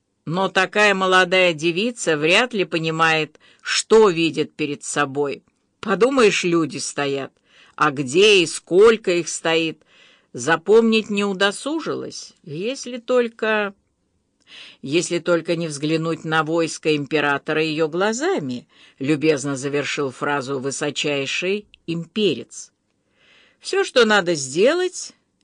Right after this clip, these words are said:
выпить ее память. И выбранный тобой человек в мельчайших подробностях разглядит войско, которое осаждает твой замок».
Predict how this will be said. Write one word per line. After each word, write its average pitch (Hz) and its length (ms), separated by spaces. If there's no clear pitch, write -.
выпить 294 600
ее 294 260
память. 311 640
И 196 340
выбранный 175 760
тобой 175 340
человек 160 680
в 165 100
мельчайших 233 840
подробностях 165 880
разглядит 214 720
войско, 180 540
которое 190 580
осаждает 147 760
твой 180 240
замок». 196 400